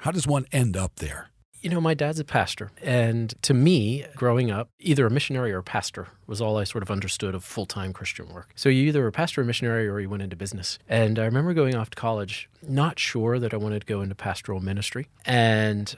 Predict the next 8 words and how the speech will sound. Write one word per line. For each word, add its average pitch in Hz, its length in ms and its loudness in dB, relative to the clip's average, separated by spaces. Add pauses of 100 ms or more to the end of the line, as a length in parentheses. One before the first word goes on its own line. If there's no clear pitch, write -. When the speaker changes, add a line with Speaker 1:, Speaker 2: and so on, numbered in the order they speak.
(100)
Speaker 2:
freshman 151 460 0
class, 98 480 -2
I 110 60 -4
took - 280 -10
Greek. 107 540 -8 (240)
And 117 160 4
my 113 140 6
professor 113 760 -2